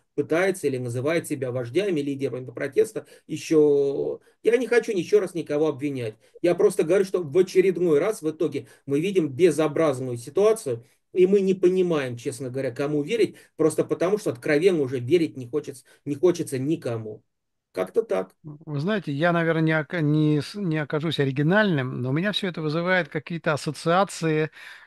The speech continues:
Speaker 2: с, знаете, вот с белой эмиграцией, вот русская эмиграция,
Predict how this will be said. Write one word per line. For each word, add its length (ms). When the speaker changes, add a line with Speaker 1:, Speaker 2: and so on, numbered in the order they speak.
Speaker 2:
с, 520
знаете, 300
вот 160
с 140
белой 380
эмиграцией, 680
вот 180
русская 460
эмиграция, 880